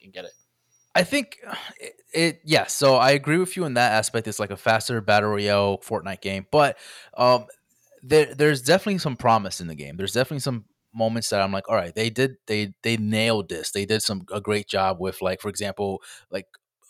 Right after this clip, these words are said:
Speaker 2: uh, crawling up the walls and, and, like, like, kinda, like, maneuvering up around the walls. Like, I think that feels really good. Even the controls themselves, like you mentioned before, they're pretty good. Like, they feel pretty, uh, solid, and,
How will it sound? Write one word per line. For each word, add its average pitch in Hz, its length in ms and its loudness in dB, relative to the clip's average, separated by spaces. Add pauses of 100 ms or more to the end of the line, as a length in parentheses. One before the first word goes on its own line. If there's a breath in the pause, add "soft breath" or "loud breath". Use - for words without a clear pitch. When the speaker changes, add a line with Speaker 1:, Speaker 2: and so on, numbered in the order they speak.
(160)
Speaker 2:
uh, 113 140 -4
crawling 127 420 2
up - 140 -4
the 113 80 -2
walls 98 380 2
and, 98 100 -8
and, 101 100 -8
like, 92 180 -6
like, 98 220 -10
kinda, 107 200 -4
like, 101 140 -4
maneuvering 107 520 -4
up 107 160 -4
around 98 260 -4
the 92 80 -8
walls. 95 380 2
Like, 90 100 -6
I 87 80 -8
think 127 280 -8
that 107 260 2 (200)
feels 104 360 -6
really 98 180 -4
good. 95 320 -4 (320 loud breath)
Even 226 180 -6
the 180 60 0
controls 127 380 0
themselves, 104 400 2
like 95 140 -6
you 98 80 -10
mentioned 95 280 -8
before, 92 320 -4
they're 92 140 -8
pretty 90 260 -12
good. 87 260 -12
Like, 87 140 -10
they 87 120 -10
feel 98 200 -8
pretty, 87 420 -8
uh, 76 120 -10
solid, 92 500 0
and, 87 240 -8